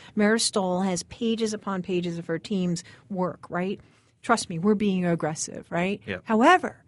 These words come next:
Speaker 1: guess what? We can't do it alone, right? If it, depending upon the kind of mood I'm in, the kind of day I had, <laughs> you know, my, my, my first inclination is, y-, you know, you're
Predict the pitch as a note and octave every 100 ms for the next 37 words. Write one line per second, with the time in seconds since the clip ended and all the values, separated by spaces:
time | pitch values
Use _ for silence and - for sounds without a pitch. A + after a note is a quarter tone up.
0 | _ - C#4+ - - - - - _ _
1 | _ _ _ A#3+ C#4 - G#4 B3+ C#4 B3
2 | G#3+ B3 D4 - - G#3+ C4+ - A#3+ -
3 | A#3 C4+ A4+ B4 G4+ D4+ A3 - A#3 G3
4 | G3 A#3 C4 B3 C4+ A3+ - G#3+ F3 G#3
5 | - C4+ - E4+ - - - C#4+ - B3+
6 | - D4 F4 F4 - C#4 E4+ E4+ F4+ C4
7 | F4 F4 C5+ C5+ G#4+ E4 D#4 A4 - D#4+
8 | B3 A#3+ A#3 A#3 - _ _ _ _ A#3
9 | A#3+ A#3 _ _ B3+ C#4+ C#4 - C#4 G#4
10 | A#4+ A#4